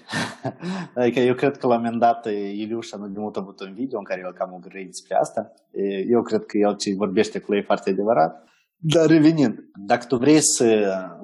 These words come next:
să crești în viz-, în vizitatori și, nu știu, să ai mai mulți clienți, trebuie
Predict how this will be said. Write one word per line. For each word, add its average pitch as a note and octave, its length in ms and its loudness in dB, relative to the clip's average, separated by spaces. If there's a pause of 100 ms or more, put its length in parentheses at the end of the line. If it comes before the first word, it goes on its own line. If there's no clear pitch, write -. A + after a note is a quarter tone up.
(220)
să - 140 -8
crești A#2 360 2
în G2+ 60 -2
viz-, F#2 320 -4 (300)
în G#2+ 200 -6
vizitatori A2 580 0
și, - 60 -6
nu - 60 -12
știu, - 160 -14
să - 60 2
ai G#2 80 6
mai G2+ 100 -2
mulți G2 220 -2
clienți, C#3 460 -2
trebuie A#2 220 0